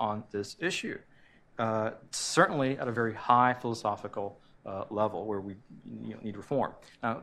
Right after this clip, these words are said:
Jim is not optimistic that we'll see much of this. I am an optimist, and I would point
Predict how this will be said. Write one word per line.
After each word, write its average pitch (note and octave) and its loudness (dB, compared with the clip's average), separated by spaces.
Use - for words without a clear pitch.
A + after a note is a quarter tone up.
Jim D3+ 6
is C#3 4
not C3+ 10
optimistic B2 4
that A2+ -2
we'll A#2 -6
see C#3 0
much C#3 -2
of C3+ -4
this. D3 -4
I A2+ 6
am B2+ 8
an C3 8
optimist, B2+ 4
and B2 4
I A#2 6
would A#2 2
point C#3 4